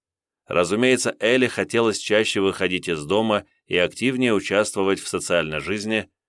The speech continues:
но она понимала, что я при всём желании не мог ей этого дать. Надеюсь, я всегда делал всё, что было в моих силах, но я так или иначе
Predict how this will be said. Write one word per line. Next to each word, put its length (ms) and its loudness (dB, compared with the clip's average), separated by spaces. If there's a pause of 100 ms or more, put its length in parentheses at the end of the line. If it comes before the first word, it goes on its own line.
(280)
но 140 -2
она 180 0
понимала, 540 2
что 160 -6
я 140 2
при 180 0
всём 280 -4
желании 600 -2 (180)
не 180 -2
мог 300 0
ей 220 0
этого 420 -4
дать. 380 -4 (760)
Надеюсь, 540 0
я 120 2
всегда 420 -2
делал 340 2
всё, 260 -2
что 180 -4
было 260 0
в 40 -8
моих 320 0
силах, 460 -2 (460)
но 120 -6
я 200 2
так 240 -2
или 140 2
иначе 480 -2